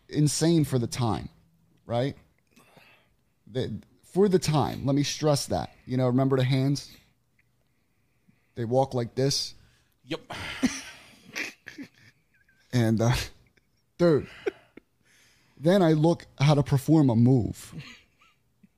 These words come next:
Speaker 1: And it's all button combinations. A clothesline is back, forward, down, X. And I'm like, "What the?"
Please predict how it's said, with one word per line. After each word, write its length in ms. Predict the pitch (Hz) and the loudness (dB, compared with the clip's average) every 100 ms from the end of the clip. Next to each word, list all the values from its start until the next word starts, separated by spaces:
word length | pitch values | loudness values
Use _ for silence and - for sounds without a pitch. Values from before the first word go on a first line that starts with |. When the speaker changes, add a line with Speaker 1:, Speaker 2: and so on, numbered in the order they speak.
| _ _ _ _ _ | _ _ _ _ _
Speaker 1:
And 140 | 151 | 0
it's 140 | 147 - | 2 0
all 640 | 147 165 175 175 175 139 - _ _ _ _ _ _ _ _ _ _ _ _ _ _ _ _ | 0 4 4 4 4 0 -8 _ _ _ _ _ _ _ _ _ _ _ _ _ _ _ _
button 380 | 139 190 214 226 | 0 2 4 4
combinations. 880 | 123 135 117 117 90 - - - - _ _ _ _ _ - | 4 4 4 2 -2 -8 -14 -18 -20 _ _ _ _ _ -2
A 100 | 151 | 0
clothesline 680 | - 185 196 160 156 151 | 2 6 6 6 4 4
is 120 | 139 120 | 2 0
back, 520 | 107 170 196 - - | 2 2 2 0 -4
forward, 540 | - 175 165 170 143 | 2 6 6 6 2
down, 560 | 123 165 156 151 156 131 - _ - - - 90 - | 4 4 6 6 4 2 -6 _ -20 -18 -10 -8 -4
X. 500 | 69 - - - - - _ _ _ _ _ _ _ _ _ _ _ _ _ _ _ _ _ _ _ _ _ | -4 -2 -2 -2 -6 -14 _ _ _ _ _ _ _ _ _ _ _ _ _ _ _ _ _ _ _ _ _
And 100 | 147 | -10
I'm 120 | 170 | -4
like, 180 | 147 120 | -4 -4
"What 140 | 190 | -8
the?" 100 | - | -10